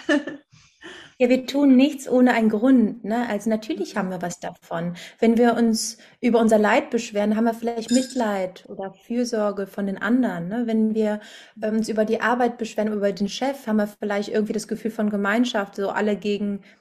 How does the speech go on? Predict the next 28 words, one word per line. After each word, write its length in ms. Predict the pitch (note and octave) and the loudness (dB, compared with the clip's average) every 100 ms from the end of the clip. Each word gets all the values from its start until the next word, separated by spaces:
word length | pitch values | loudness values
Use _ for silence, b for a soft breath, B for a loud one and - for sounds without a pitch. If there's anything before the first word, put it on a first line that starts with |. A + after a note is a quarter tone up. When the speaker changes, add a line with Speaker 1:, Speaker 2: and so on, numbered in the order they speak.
| _ | _
Speaker 2:
denselben 520 | G#3 F#3+ G3+ G#3 G3 | 0 2 4 4 2
Gegner 520 | G#3+ A#3 B3 A3 E3 | 2 2 4 2 0
oder 220 | F3 F3 F3 | -4 -6 -6
so, 180 | E3+ | -8
ne? 160 | E3+ - | -8 -6
Also 180 | F#3+ G3+ | -4 -4
keine 260 | - A3 | 0 2
Frage, 380 | A#3+ - C4 B3 | 2 2 0 0
es 140 | F3+ - | -6 -6
gibt 220 | A#3 G#3+ | -10 -8
natürlich 400 | F3 F4 G4+ - | -8 -4 -4 -2
positive 500 | A3+ G3+ F#3 G#3 F#3+ | -2 -2 -4 -10 -10
Aspekte. 360 | F3 F#3+ F#3+ | -8 -8 -8
Die 100 | F3+ F3 | -10 -10
Frage 360 | - A3+ A3+ | -2 0 0
ist 160 | A3 - | -2 0
nur, 240 | A3 A3 B B B B B - | 2 0 B B B B B -4
ob 120 | G#3+ | -2
diese 180 | A3+ G#3+ | 0 0
posi-, 340 | - B3 A#3 | 2 2 2
äh, 160 | - G#3 G#3 - | 0 -2 -4 -4
positiven 460 | - A3 G#3 A3 | -2 0 0 0
Aspekte 840 | A3 G3+ - G#3 G#3+ - G#3 G#3 G3+ B B _ _ _ _ | 0 -4 -4 -4 -4 0 2 2 -2 B B _ _ _ _
das 260 | G#3 G3+ A3 | 2 2 2
übertrumpfen, 840 | G#3+ G#3 - C4 D#4+ - A3+ A3+ | 2 2 0 2 2 2 2 4
was 200 | G#3+ G#3+ | 4 0
du 120 | - F#3+ | -2 -2
hättest, 760 | C#4+ D4+ G#3+ A#3+ - - - | -2 -2 -4 -4 -10 -20 -20